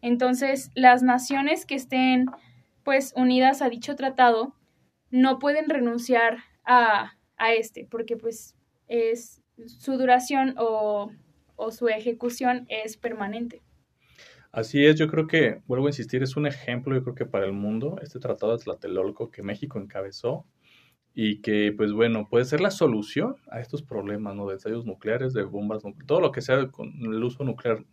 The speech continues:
Speaker 2: eh, destructivamente o para guerras, yo creo que el, el, el tratado de Tlatelolco puede ser la solución en la que, pues, se debe de promover hoy más que nunca esta postura, ¿no? De, de, de si se va a usar la tecnología nuclear, será con solamente fines pacifistas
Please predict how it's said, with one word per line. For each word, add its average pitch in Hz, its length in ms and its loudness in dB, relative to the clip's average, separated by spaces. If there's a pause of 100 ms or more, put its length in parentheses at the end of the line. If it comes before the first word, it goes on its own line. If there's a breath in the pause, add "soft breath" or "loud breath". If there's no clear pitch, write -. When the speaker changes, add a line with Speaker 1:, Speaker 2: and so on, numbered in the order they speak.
(220)
Speaker 2:
eh, 98 340 -8
destructivamente 123 920 -6
o - 40 -16
para - 220 -8
guerras, 135 500 -8
yo 123 80 -10
creo 131 160 -8
que 127 120 -10
el, 110 120 -6 (140)
el, 113 320 -8
el 110 420 -6
tratado 117 260 -4
de - 20 -8
Tlatelolco 117 400 -8
puede 123 160 -4
ser 127 160 -8
la 120 80 -4
solución - 640 -12 (500 soft breath)
en 117 140 -12
la 110 100 -8
que, 104 300 -4
pues, 104 160 -8
se 110 80 -2
debe 160 140 2
de 160 60 2
promover 135 380 -2
hoy 147 80 2
más 147 180 -6
que 139 140 -10
nunca 139 480 -8
esta 135 260 -8
postura, - 480 -12
¿no? - 220 -14
De, 110 260 -6
de, 104 540 -6
de 107 360 -4
si 110 200 -8
se 117 140 -4
va 123 60 4
a - 20 2
usar 147 200 -2
la 147 80 0
tecnología 113 460 -6
nuclear, 127 520 -8
será 113 280 -4
con 123 320 -18
solamente 120 520 -6
fines 123 220 -10
pacifistas - 760 -12